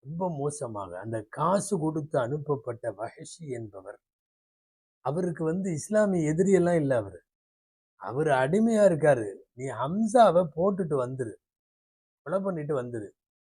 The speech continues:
உன்னை உரிமையிடுறேன், உனக்கு இவ்வளவு காசு தர்றேன்னு" எல்லாம் லைஃப் செட்டில் ஆகுற அளவுக்கு பேசிட்டாங்க. அவர் வந்து கரெக்டா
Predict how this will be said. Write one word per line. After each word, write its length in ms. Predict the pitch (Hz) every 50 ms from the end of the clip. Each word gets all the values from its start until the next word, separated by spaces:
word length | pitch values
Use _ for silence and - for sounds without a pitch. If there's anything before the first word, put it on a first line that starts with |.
| _ -
உன்னை 200 | 113 117 120 117
உரிமையிடுறேன், 760 | 117 131 151 190 196 202 175 147 139 135 156 180 196 170 139
உனக்கு 240 | 127 139 135 120 120
இவ்வளவு 280 | 117 120 117 113 107
காசு 360 | - - 131 160 165 - 180
தர்றேன்னு" 400 | 160 - 139 123 123 131 135 127
எல்லாம் 240 | 117 110 113 143 151
லைஃப் 400 | 127 113 120 151 196 196 175 - -
செட்டில் 280 | 156 139 - - 165 160
ஆகுற 240 | 143 131 123 127
அளவுக்கு 340 | 120 113 127 143 151 147 147 139 -
பேசிட்டாங்க. 580 | 139 143 143 - - 139 113 - 87 78 76 _ _ _ _ _ _ _ _ _ _ _ _ _ _ _ _ _ _ _ _ -
அவர் 240 | 135 156 220 226 208
வந்து 300 | 170 180 214 240 233 254
கரெக்டா 680 | 180 - - 175 220 240 214 175 139 - - 220 214